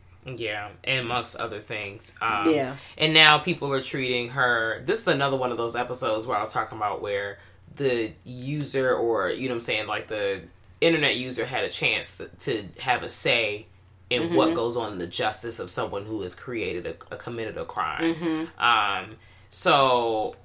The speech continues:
Speaker 1: it, it, Jazz is right. It's set up like an amusement park situation, and niggas is running around recording her 'cause since she recorded this situation happening to someone else, a-, as well as additional participation,
Speaker 2: Mm-hmm.
Speaker 1: they're recording all.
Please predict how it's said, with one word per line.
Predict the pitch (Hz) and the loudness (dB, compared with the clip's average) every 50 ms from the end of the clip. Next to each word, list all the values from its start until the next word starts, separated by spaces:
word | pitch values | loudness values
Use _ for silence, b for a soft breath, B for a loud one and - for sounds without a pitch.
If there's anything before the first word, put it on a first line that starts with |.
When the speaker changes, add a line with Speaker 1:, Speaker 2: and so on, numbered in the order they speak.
| - - - - - - | -20 -20 -20 -10 0 4
Speaker 1:
it, | 151 160 - - - | 4 4 4 4 -2
it, | - - - - - - - - 143 | -8 -8 -10 -10 -18 -16 -10 -2 4
Jazz | 165 151 151 151 147 135 | 6 8 8 6 4 2
is | 127 | 2
right. | 147 131 120 120 - | 4 4 4 4 2
It's | 127 131 - | 2 0 0
set | - - 160 151 | 2 4 4 4
up | 147 131 - | 4 2 2
like | 127 123 - 139 | 2 2 2 0
an | 120 | -4
amusement | 107 107 113 123 135 135 131 127 117 117 | -4 -4 -4 -4 -4 -4 -4 -4 -6 -2
park | 127 113 - | -4 -4 -2
situation, | - - - - 127 110 113 113 - 87 | -4 -6 -6 -4 -4 -4 -4 -4 -4 -4
and | 104 117 123 | -4 -2 -2
niggas | 139 139 143 147 131 | -2 -2 -2 -4 -6
is | 123 120 123 | -6 -4 -4
running | 131 123 123 123 | -2 -2 -2 -2
around | 123 120 120 | -2 -2 -2
recording | 117 - - - 117 156 151 156 151 | -4 -8 -4 -2 0 0 0 0 0
her | 135 123 120 | 0 0 0
'cause | - 120 117 | -2 -4 -4
since | - 147 139 | -4 -4 -4
she | - 160 | -4 -4
recorded | 139 120 123 - - 156 135 123 127 120 - | -6 -6 -6 -4 0 2 2 2 0 0 -2
this | 117 120 117 | -2 -2 -2
situation | - 127 - - 131 131 120 123 - 123 117 | -4 -6 -6 -6 -4 -4 -2 -2 -4 -4 -2
happening | 131 135 127 127 - 123 113 | 0 0 0 0 0 -4 -6
to | 120 117 | -6 -6
someone | - 127 110 98 101 98 | -6 -6 -6 -6 -4 -2
else, | 92 139 143 131 113 - - - - - | 2 4 4 4 2 0 -4 -6 -2 2
a-, | 110 104 - - | 2 2 2 2
as | 120 123 113 113 | 0 -2 0 2
well | 131 135 139 131 | 2 2 4 4
as | 120 117 - - | 2 0 -2 -8
additional | - - 127 127 - - 120 104 | -8 -4 -4 -4 -4 -4 -6 -8
participation, | - 123 - - 117 - - - 143 147 160 165 - 139 113 104 - | -8 -10 -10 -8 -8 -8 -6 0 2 2 2 2 0 -2 -4 -4 -4
Speaker 2:
Mm-hmm. | 175 180 175 170 151 147 151 | -4 -6 -4 -4 -4 -2 2
Speaker 1:
they're | 143 151 160 160 | 6 8 8 8
recording | 151 143 - - 180 160 143 135 120 | 8 4 2 4 4 6 6 6 6
all. | 120 117 117 - | 6 6 6 6